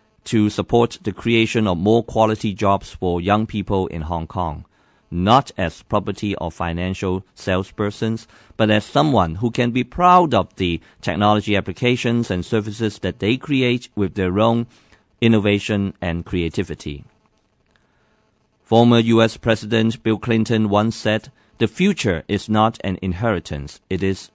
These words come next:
an opportunity and an obligation." And he also said,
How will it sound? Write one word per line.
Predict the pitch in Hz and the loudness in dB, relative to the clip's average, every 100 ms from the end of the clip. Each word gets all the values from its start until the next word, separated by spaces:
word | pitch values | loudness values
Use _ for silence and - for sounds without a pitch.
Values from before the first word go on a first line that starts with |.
| - | -6
an | 90 90 - | -4 -4 -4
opportunity | 90 90 - 110 104 - 104 - | -4 -4 -2 -2 -2 -2 -4 -4
and | 92 90 | -4 -4
an | 87 87 - | -4 -6 -4
obligation." | 98 98 - 110 104 - 78 71 _ _ _ _ _ _ - | -4 -4 -4 -2 -2 -6 -10 -12 _ _ _ _ _ _ -2
And | 107 | 2
he | 107 | 6
also | 120 123 117 | 6 4 0
said, | - 113 104 | 2 0 0